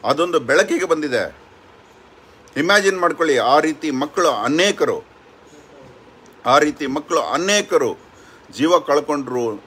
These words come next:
ನಮಗೆ ಗೊತ್ತಾಗೋದಿಲ್ಲ. ಆ ಮಗು ವಿಚಾರ ನಮಗೆ ಗೊತ್ತಾಗಿದೆ ಇವಾಗ. ಇವ್ರಿಗೆ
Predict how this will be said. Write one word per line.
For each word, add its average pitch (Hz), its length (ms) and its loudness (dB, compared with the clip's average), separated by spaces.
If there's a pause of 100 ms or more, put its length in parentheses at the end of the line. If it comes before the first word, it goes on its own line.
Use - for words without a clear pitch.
ನಮಗೆ 120 280 -6
ಗೊತ್ತಾಗೋದಿಲ್ಲ. 120 600 -4 (1120)
ಆ 120 140 0
ಮಗು 135 640 0
ವಿಚಾರ 123 540 2
ನಮಗೆ 120 580 0 (400)
ಗೊತ್ತಾಗಿದೆ 131 540 0
ಇವಾಗ. 87 340 -2 (2250)
ಇವ್ರಿಗೆ 175 600 6